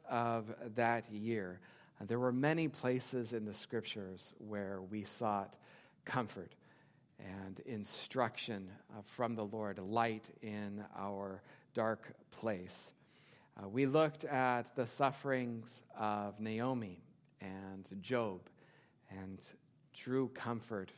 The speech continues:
from, uh, their examples and the Lord's work in their life. We, uh, spent some significant time in First Peter. Some of you are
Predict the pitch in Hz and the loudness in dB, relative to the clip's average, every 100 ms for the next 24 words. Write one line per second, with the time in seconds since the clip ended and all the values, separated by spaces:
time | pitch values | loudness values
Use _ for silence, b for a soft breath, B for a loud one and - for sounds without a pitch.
0 | - 110 104 104 101 - B B - 101 | -4 0 2 0 -2 -6 B B -10 -6
1 | 98 117 131 127 120 101 98 104 113 110 | -2 4 6 6 2 -4 -4 -2 -2 -2
2 | 101 95 - - - 98 98 98 110 101 | -4 -4 -8 -12 -10 -6 -6 -4 -2 0
3 | 113 110 - 110 107 104 - 101 104 101 | 0 -2 -2 0 0 -2 -8 -6 -4 -2
4 | 98 92 - - B B B - 120 123 | -4 -6 -10 -18 B B B -6 2 4
5 | 123 117 117 - 107 - - 147 139 123 | 6 4 0 -4 -6 -6 2 6 6 4
6 | - - - b - - 131 - 127 139 | -8 -16 -20 b -4 2 2 2 2 2
7 | 147 147 123 110 127 127 127 123 117 113 | 2 2 0 0 2 2 2 0 -4 0
8 | 117 - 175 170 95 - - 120 113 107 | -2 0 4 4 2 -6 -6 -4 -2 0
9 | 117 110 98 | 0 2 0